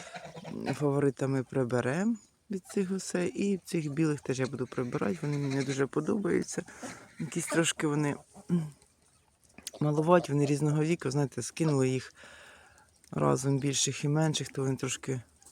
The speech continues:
Один одного забіжали, там вон повиривали крила. Ну, на м'язку, я думаю, буде саме раз.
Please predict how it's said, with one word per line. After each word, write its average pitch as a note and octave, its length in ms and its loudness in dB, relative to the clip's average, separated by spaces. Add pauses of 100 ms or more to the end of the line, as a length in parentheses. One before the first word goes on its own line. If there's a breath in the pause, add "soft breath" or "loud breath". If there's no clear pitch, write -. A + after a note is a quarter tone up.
(300)
Один C3+ 240 0
одного C3+ 340 4
забіжали, C3 800 4
там A#2+ 220 -4
вон A#2+ 140 0
повиривали A#2+ 640 -2
крила. D3+ 420 -4 (600 loud breath)
Ну, D4+ 200 0 (240)
на E3+ 120 2
м'язку, E3+ 640 2 (140)
я D3 160 0
думаю, D3 400 0
буде C#3 220 -4
саме C3+ 400 0
раз. - 340 -8